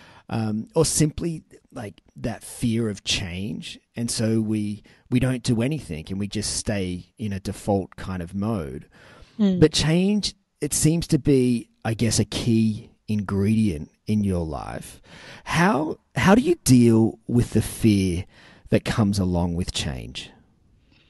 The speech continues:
Speaker 2: Hmm. Yeah, it's funny that you mentioned that, because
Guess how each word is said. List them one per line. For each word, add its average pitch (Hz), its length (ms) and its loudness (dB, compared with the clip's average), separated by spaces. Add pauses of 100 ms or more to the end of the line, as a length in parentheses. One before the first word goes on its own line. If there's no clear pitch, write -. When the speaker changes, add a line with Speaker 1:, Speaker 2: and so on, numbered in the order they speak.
(380)
Speaker 2:
Hmm. 208 640 8 (800)
Yeah, 233 260 6
it's 208 200 2
funny 262 260 6
that 277 140 4
you 226 120 4
mentioned 202 360 2
that, 180 220 2
because 214 480 -2